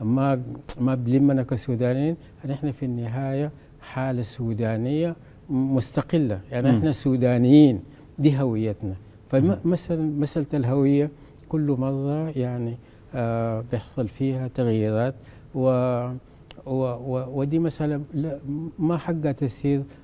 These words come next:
Speaker 1: قلق أبدًا. ولكن اللي أنا أثار انتباهي في كلامك قبل شوية
Speaker 2: مم.
Speaker 1: بأنه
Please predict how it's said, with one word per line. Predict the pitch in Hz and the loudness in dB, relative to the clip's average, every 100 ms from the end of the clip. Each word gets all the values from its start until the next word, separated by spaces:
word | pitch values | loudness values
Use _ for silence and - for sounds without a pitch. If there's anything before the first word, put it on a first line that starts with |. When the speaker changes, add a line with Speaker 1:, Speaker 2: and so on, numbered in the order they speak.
| - | -8
Speaker 1:
قلق | - 135 131 | 0 0 0
أبدًا. | 139 113 98 98 95 - - - | -2 -2 -2 -4 -8 -16 -20 -4
ولكن | 139 170 190 180 160 | 4 6 6 2 0
اللي | 147 123 113 113 - | 2 0 -2 -4 -2
أنا | 143 143 | 0 0
أثار | 117 - 135 131 117 - - 131 | 0 0 2 2 -2 -10 -10 -4
انتباهي | 110 131 113 113 117 | -2 0 2 2 0
في | 117 117 | -2 -4
كلامك | 98 120 120 117 104 107 | -4 -4 -2 -2 -4 -6
قبل | 104 104 | -6 -8
شوية | - 127 113 | -6 -2 0
Speaker 2:
مم. | 135 127 98 - - - | 2 2 -2 -12 -20 -10
Speaker 1:
بأنه | 127 135 143 143 143 135 | -6 0 2 2 2 -2